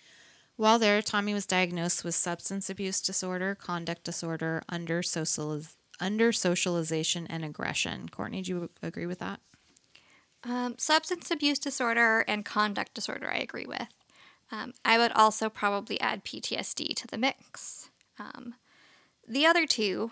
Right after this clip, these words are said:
Speaker 2: you know, under socialization and aggression, are traits or behaviors, not, like, a diagnosis on their own,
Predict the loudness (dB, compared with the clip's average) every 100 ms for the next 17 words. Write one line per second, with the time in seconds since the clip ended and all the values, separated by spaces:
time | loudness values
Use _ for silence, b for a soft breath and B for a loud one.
0 | -4 -2 2 2 2 2 0 0 2 2
1 | 2 2 2 2 0 -2 0 0 2 0
2 | -2 -6 -8 _ _ -8 -2 0 0 -2
3 | -6 -6 -6 -4 -2 0 0 -2 -4 -8
4 | -12 -8 -6 -6 -6 -8 -6 -2 -2 -4
5 | -8 -10 -8 -8 -6 -6 -6 -6 -4 -4